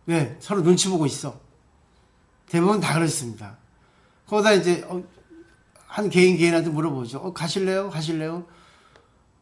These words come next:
이렇게 합니다. 그럼 이-, 이분도 눈치를 봐요. 그래서 한다는 말이 그렇습니다. 아, 다 간다면 가고요. 이게 다수 정상의 논리에 의해서 그렇습니다.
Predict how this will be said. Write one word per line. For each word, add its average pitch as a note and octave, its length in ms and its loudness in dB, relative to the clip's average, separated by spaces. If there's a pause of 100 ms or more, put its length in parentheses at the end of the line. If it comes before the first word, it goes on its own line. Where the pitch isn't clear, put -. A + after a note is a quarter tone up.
(360)
이렇게 - 120 -10
합니다. B2 520 -4 (200)
그럼 A3+ 180 -2
이-, F#3+ 120 -4
이분도 G#3 300 0
눈치를 D#3+ 420 0
봐요. G#2+ 320 -12 (840)
그래서 F#3+ 200 0
한다는 F#3+ 340 4
말이 D3 220 0
그렇습니다. A2+ 680 -12 (720)
아, C#3+ 80 -10 (140)
다 D#3+ 260 0
간다면 D#3+ 480 2
가고요. G#2+ 720 -12 (2250)
이게 G3+ 180 2
다수 E3+ 320 0
정상의 D3 480 0
논리에 C3+ 320 0
의해서 B2+ 260 -4
그렇습니다. A2 480 -16